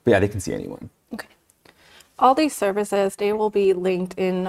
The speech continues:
Speaker 3: our podcast description. So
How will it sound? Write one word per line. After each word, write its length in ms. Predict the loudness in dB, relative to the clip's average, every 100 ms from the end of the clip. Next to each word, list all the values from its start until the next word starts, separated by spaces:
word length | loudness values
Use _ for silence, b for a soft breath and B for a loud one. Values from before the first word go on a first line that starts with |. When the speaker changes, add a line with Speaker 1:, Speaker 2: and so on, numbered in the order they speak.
| -2
Speaker 3:
our 280 | 0 0 -2
podcast 1040 | -6 -6 -6 -12 -20 -10 -4 -4 -4 -8 -12
description. 720 | -12 -6 -6 -2 0 2 -2 -8 B B B
So 420 | -4 2 4 4